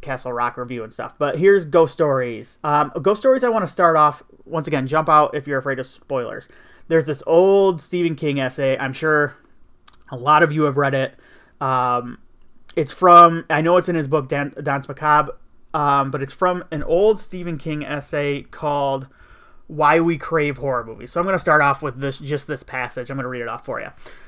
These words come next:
"The potential lyncher is in all of us, and every now and then he has to be let loose to scream and roll around in the grass. Our emotions and our fears form their own body, and we recognize that it demands its own exercise to maintain proper muscle tone.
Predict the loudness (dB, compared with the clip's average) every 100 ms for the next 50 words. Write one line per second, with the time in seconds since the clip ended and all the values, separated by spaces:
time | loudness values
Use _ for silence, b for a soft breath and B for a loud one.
0 | B B -6 -4 -2 0 0 2 4 2
1 | 2 2 2 0 -4 -2 -2 -2 -4 -8
2 | -12 -16 -10 -4 -2 0 0 0 2 0
3 | 0 -2 -4 -4 -8 -4 -2 -4 -6 -8
4 | -10 -16 -6 -2 -2 -2 -4 -2 0 0
5 | 0 -2 -4 -8 -8 -8 -10 -14 -20 b
6 | b b -6 -2 2 2 0 -6 -2 -2
7 | -4 -4 -2 -2 -6 -6 -4 -2 -2 -2
8 | -2 -4 -4 -6 -10 -10 -6 -4 -2 -2
9 | -2 -4 -4 -4 -6 -6 -6 -6 -6 -8
10 | -6 -4 -4 -6 -8 -10 -10 -10 -10 -8
11 | -8 -8 -8 -10 -10 -4 -4 -4 -6 -8
12 | -10 -14 -12 -12 -12